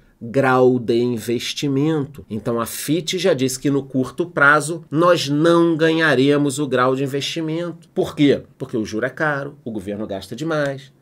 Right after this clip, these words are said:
vai dar déficit. Se a gente tivesse conseguindo equilibrar as contas, descendo o juro, melhorando o comércio internacional, abrindo a nossa economia, ó, os outros países estavam ferrados.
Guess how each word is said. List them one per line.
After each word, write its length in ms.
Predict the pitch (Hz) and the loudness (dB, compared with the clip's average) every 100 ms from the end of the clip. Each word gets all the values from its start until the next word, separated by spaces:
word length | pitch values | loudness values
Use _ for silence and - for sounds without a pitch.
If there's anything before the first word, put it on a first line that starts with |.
| - | -6
vai 200 | 127 107 | -2 0
dar 160 | 113 | -2
déficit. 760 | 127 131 127 127 - - 139 135 _ _ | 0 2 2 0 -6 -10 -12 -12 _ _
Se 160 | - 131 | -6 -4
a 40 | |
gente 300 | 117 165 190 | 0 -2 -2
tivesse 680 | - 196 139 92 78 - - _ | -4 -2 0 -2 -4 -12 -18 _
conseguindo 640 | 131 127 127 104 110 110 | -4 -2 -4 -4 -2 -2
equilibrar 640 | 110 131 127 101 117 139 | -4 -2 -2 -2 -2 -2
as 180 | 165 - | -2 -10
contas, 960 | - 151 147 123 98 - 73 - - _ | -8 -6 -4 -6 -8 -14 -18 -18 -20 _
descendo 720 | 98 127 127 - 131 151 165 | -4 -4 -4 -4 -2 0 0
o 40 | 170 | -2
juro, 640 | 139 156 143 117 95 80 - _ | 0 0 0 0 -4 -10 -18 _
melhorando 720 | 110 139 143 139 131 151 180 175 | 0 4 6 4 6 4 4 -2
o 40 | |
comércio 540 | 175 165 156 156 - 165 | -4 0 0 0 -2 -8
internacional, 1080 | 156 151 151 147 - 165 143 135 127 87 - _ | -4 -4 -4 -6 -6 -4 -2 -2 -4 -10 -16 _
abrindo 760 | 135 117 101 127 156 180 196 185 | -2 -2 0 4 6 8 8 6
a 60 | |
nossa 380 | 170 170 170 170 | 4 0 -2 -6
economia, 960 | 160 170 170 165 160 151 131 101 82 - _ - | -6 -4 -2 0 2 2 0 -2 -6 -14 _ -2
ó, 300 | 170 113 87 _ - _ _ - - _ _ - | 2 2 -2 _ -10 _ _ -4 -4 _ _ -8
os 220 | 147 123 | -6 -2
outros 220 | 156 156 | -4 -2
países 260 | 139 127 131 | -2 -2 -2
estavam 240 | 139 143 | -4 -4
ferrados. 680 | 143 143 117 127 131 - | -4 -4 -2 -2 -2 -8